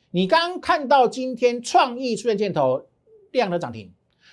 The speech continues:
你，你，然后呢？你在这个十月，十一月二十三号，你看到我们跟你讲这个神盾九零点五箭头，有没有？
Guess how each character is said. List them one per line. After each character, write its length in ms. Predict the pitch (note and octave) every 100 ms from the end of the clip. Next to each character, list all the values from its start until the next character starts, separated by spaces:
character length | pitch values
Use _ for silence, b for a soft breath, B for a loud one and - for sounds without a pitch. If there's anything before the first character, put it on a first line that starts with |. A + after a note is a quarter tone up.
| -
你， 120 | F3+
你， 320 | F#3+ F#3+ A3
然 140 | F3 F#3+
后 140 | C#4+
呢？ 120 | A#3 G#3+
你 80 | F3
在 180 | A#3
这 240 | G#3+ G3+ F#3+
个 300 | E3 B2+ -
十 240 | - - F#3
月， 80 |
十 180 | F#3 F3
一 20 |
月 100 | G3
二 100 | A3+ G3+
十 40 |
三 160 | D#3+ D#3
号， 160 | D3
你 80 | C3
看 140 | C3+
到 100 | A3+
我 60 | G#3+
们 80 | D#3
跟 100 | F3
你 60 |
讲 180 | F3+ D3
这 80 | B2+
个 220 | C#3+ B2 b b _
神 380 | - G#3 G#3+ G#3+
盾 240 | D4+ A3
九 100 | F3
零 100 | E3+
点 160 | E3+ E3
五 80 |
箭 140 | C#3 D3
头， 220 | B2 F#2 A2
有 40 |
没 80 | C#3
有？ 140 | C3+